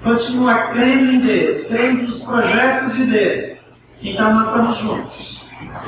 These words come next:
Nós podemos avançar. E nós podemos crer naquilo que Deus faz. E aquilo que Deus faz nunca termina. Então,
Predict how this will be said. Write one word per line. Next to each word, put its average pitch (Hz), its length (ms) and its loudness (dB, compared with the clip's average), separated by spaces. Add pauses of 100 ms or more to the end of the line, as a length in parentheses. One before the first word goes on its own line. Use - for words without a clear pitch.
(140)
Nós 190 180 2
podemos 202 460 -2
avançar. - 1160 -2
E 180 120 -2
nós 202 220 2
podemos 202 580 0
crer 226 560 2
naquilo 196 380 -2
que 185 140 -2
Deus 175 300 0
faz. - 540 -2 (420)
E 214 140 0
aquilo 269 320 -2
que 262 80 0
Deus 240 320 0
faz 233 460 2
nunca 240 600 0
termina. 220 640 -2 (800)
Então, 247 680 0